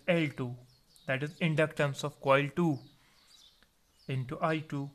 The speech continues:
where you define L two, inductance of coil L two is equivalent to N two phi two, which is total flux that is passing through coil C two divided by current I two, that is passing through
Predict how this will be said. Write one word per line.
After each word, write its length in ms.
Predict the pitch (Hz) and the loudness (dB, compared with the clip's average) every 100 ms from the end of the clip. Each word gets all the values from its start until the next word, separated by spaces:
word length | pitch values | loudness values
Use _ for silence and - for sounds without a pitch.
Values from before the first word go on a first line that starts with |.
| _ _ - - _ _ _ _ _ _ _ _ _ _ _ - _ _ _ _ _ | _ _ -20 -20 _ _ _ _ _ _ _ _ _ _ _ -20 _ _ _ _ _
where 180 | 139 143 | 0 2
you 100 | 147 | 0
define 480 | 156 151 160 185 185 | -2 -2 0 0 0
L 220 | 160 156 151 | 0 0 0
two, 320 | 185 175 131 - | 2 2 0 -2
inductance 600 | 165 160 190 185 208 190 196 | 0 2 2 0 0 0 -2
of 160 | 185 | -4
coil 260 | 156 147 139 | 2 2 2
L 200 | 131 131 127 | -2 -2 -4
two 240 | 151 170 - | -6 -4 0
is 160 | 156 | 2
equivalent 500 | 160 160 131 123 127 | 2 -2 -4 -4 -6
to 100 | 123 131 _ _ _ _ _ _ _ - | -8 -14 _ _ _ _ _ _ _ 0
N 280 | 160 170 160 | 2 2 0
two 160 | 202 | -2
phi 320 | 190 - 143 | 0 4 4
two, 220 | 139 156 165 | 4 -2 -4
which 180 | 160 151 | -4 -6
is 140 | 175 - | -6 -6
total 480 | 196 196 190 214 | 0 2 2 0
flux 480 | 180 - 160 - - - | 0 2 0 0 -12 0
that 180 | 139 139 | 0 0
is 100 | 147 | -6
passing 460 | - 143 139 151 | 6 6 6 -2
through 200 | 147 151 | -4 -6
coil 280 | 139 131 131 | 0 2 2
C 240 | 131 - 127 | -2 -4 -4
two 220 | 135 165 | -4 -4
divided 420 | 143 131 127 135 | -2 0 0 -2
by 80 | 143 | -8
current 400 | 143 131 131 139 - | -2 0 0 -6 -2
I 140 | 135 | -2
two, 320 | 135 160 139 - _ _ - _ _ _ _ _ _ _ _ _ _ _ - - - _ _ _ | 0 -2 -4 -6 _ _ -20 _ _ _ _ _ _ _ _ _ _ _ -20 -20 -20 _ _ _
that 180 | 139 131 | -4 -4
is 100 | 131 | -6
passing 460 | - 131 127 135 139 | 0 0 0 -4 -8
through 260 | - 139 | -6 -6